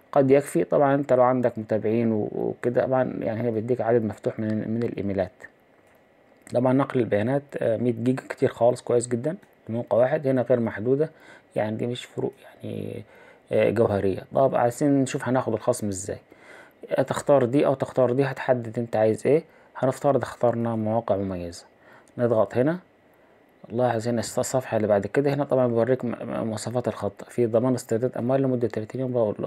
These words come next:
لو الخطة ما عجبتكش. طبعًا هنا مية موقع، اس اس ال مجاني غير محدود، ده اللي هو إيه حضرتك، يعني شهادة أمان للموقع بتاعك، دي بتكون ساعات بفلوس، يعني اللي هي ب-، اقفل، هتلاقي اقفل فوق،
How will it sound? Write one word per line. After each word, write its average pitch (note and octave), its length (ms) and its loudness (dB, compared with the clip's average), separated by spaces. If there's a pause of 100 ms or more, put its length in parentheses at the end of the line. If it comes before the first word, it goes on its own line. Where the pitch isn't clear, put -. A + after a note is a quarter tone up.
لو G#2+ 260 -2 (180)
الخطة - 380 -8
ما G2+ 100 -6
عجبتكش. F#2 640 -10
طبعًا A2 240 -4
هنا G#2+ 240 -6
مية G#2+ 140 -4 (100)
موقع، D3 380 2 (560)
اس - 360 0
اس A#2+ 300 0
ال A#2+ 220 2
مجاني A2+ 420 2
غير A2 200 2
محدود، B2 480 0
ده B2 100 4
اللي A2+ 160 0
هو C3 120 6
إيه B2+ 100 6
حضرتك، C#3 520 -4
يعني B2+ 160 0
شهادة C3 240 -2 (120)
أمان G2+ 220 -6 (540)
للموقع A2 440 0
بتاعك، F#2 420 -6
دي A#2+ 160 -2
بتكون A#2 260 -4
ساعات A2 240 -4
بفلوس، G2+ 480 -8
يعني F#2+ 220 -8
اللي G2 120 -12
هي A2 140 -6
ب-، G#2 80 -8
اقفل، - 640 -6
هتلاقي G#2 320 -2
اقفل A2 320 -6
فوق، - 260 -12